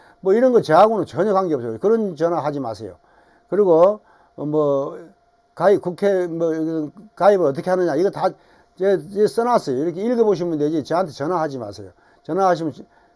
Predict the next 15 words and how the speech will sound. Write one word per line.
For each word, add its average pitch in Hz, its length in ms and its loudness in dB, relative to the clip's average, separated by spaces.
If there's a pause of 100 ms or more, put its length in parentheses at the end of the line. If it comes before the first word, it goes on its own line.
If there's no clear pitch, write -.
제가 165 460 2
정말 165 280 -2
일을 214 260 2
못해요. 131 480 -4
업무 190 220 -2
방해가 180 360 -2
돼요. 95 280 -12 (480)
저는 170 380 -2
그 143 180 -4
큰 202 260 -8
일을 180 200 0
하고 160 280 -4
지금 147 220 -4
여러분들하고 165 460 -2
머리가 170 360 0